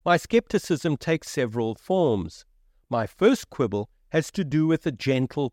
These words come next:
purring of the smooth Lewis style. Take the following representative sentence found on page fifty-two of my copy. Quote, "Billy's failure was less interesting than the many attempts to explain it."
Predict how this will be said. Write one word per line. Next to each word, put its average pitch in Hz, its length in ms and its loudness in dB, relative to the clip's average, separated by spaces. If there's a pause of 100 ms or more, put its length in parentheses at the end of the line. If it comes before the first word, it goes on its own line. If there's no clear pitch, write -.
purring 117 500 0
of 107 140 -6
the 135 100 -2
smooth 120 640 0
Lewis 110 400 -2
style. 113 760 -2 (480)
Take 185 280 2
the 247 80 2
following 139 540 2
representative 123 840 -2
sentence 117 480 -2 (300)
found 113 360 0
on 107 280 -2
page 113 560 -2
fifty-two 120 840 0
of 98 160 -2
my 95 220 0
copy. 123 480 -6 (500)
Quote, - 440 2 (340)
"Billy's 202 400 2
failure 143 520 0
was 117 240 -6
less 131 300 -2
interesting 151 560 -2
than 185 160 2
the 185 60 2
many 120 360 2
attempts 95 480 -6
to 98 100 -8
explain 143 540 0
it." 104 160 -6